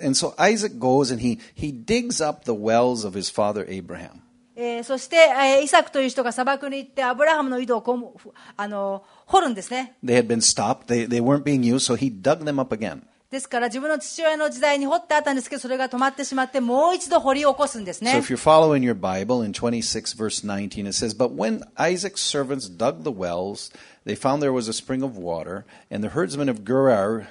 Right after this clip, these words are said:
Speaker 1: quarreled with Isaac's herdsmen, saying, 'The water is ours.' So he called the name of the well Esek, because they contended with him."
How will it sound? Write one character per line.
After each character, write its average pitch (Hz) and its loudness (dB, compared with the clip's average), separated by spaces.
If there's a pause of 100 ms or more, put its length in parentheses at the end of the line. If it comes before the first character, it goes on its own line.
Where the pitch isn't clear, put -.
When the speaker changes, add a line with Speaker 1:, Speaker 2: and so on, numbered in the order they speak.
Speaker 1:
quarreled 160 0
with 104 -6
Isaac's 98 -8
herdsmen, 92 -6
saying, 95 -4
'The 87 -8
water 127 8
is 113 0
ours.' 101 -2
So 95 -6
he 95 -8
called - -2
the 123 -6
name 127 -2
of 107 -4
the 95 -8
well 98 -2 (220)
Esek, 78 -2
because 92 -6
they 101 -6
contended 104 -6
with 95 -6
him." 71 -12